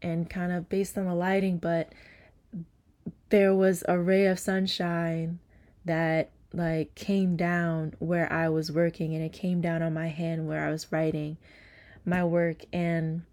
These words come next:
in that moment, it was like God was reminding me that he's with me and that he was with me during that exam. And I even,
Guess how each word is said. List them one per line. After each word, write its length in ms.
in 140
that 180
moment, 560
it 80
was 320
like 520
God 300
was 200
reminding 720
me 420
that 180
he's 240
with 280
me 380
and 100
that 120
he 120
was 220
with 260
me 160
during 340
that 160
exam. 580
And 420
I 180
even, 400